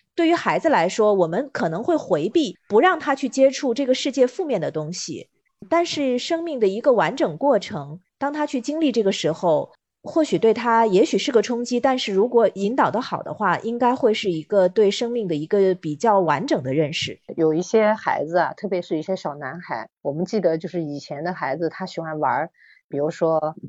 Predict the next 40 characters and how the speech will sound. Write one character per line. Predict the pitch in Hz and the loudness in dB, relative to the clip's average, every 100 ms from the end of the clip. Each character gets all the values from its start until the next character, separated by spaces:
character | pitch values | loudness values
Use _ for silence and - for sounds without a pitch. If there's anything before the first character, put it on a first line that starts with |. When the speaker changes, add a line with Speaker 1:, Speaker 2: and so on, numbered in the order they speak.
| - | -4
Speaker 2:
抓 | - 180 | -2 -2
蚯 | - 190 | -2 -4
蚓 | 180 151 | -4 -6
啊、 | 127 139 143 - _ _ _ _ | -4 -4 -6 -14 _ _ _ _
逮 | 143 | -4
麻 | 135 113 | -2 -4
雀 | - - 220 | -4 0 2
呀、 | 180 156 156 _ _ _ _ | 2 0 -10 _ _ _ _
砸 | - - 196 | -6 -2 -2
死 | - 151 | -4 -10
这 | 202 | -6
个 | 180 | -8
虫 | - 160 156 | -8 -12 -10
子 | 175 | -2
啊， | 180 160 160 _ _ _ _ 277 | -2 -2 -8 _ _ _ _ -16
然 | 160 151 180 | -6 -4 -2
后 | 202 180 160 - _ _ - | -2 0 -2 -6 _ _ -14
去 | - 190 175 | -2 0 0
折 | - 175 | 2 2
磨 | 247 240 160 | 4 4 2
一 | 165 | -6
些 | - 165 165 160 | -6 -8 -8 -14
小 | - - - | -4 -4 -2
昆 | 240 247 | -2 -2
虫， | - 139 151 196 _ _ _ _ _ _ | -4 -10 -10 -18 _ _ _ _ _ _
呃， | 175 170 165 160 | -8 -4 -2 -4
Speaker 1:
对。 | 160 | -6
Speaker 2:
尽， | - 302 _ _ _ - | -4 -4 _ _ _ -8
可 | |
能 | 165 196 | -4 0
到 | 247 | 0
最 | 233 247 | 2 0
后 | 233 226 | 2 0
折 | 196 | 0
磨 | 214 240 | 0 -2
一 | |
些 | 240 247 | -2 -2
小 | - - | 0 2
动 | 277 285 | 2 2
物。 | 185 - | -2 -8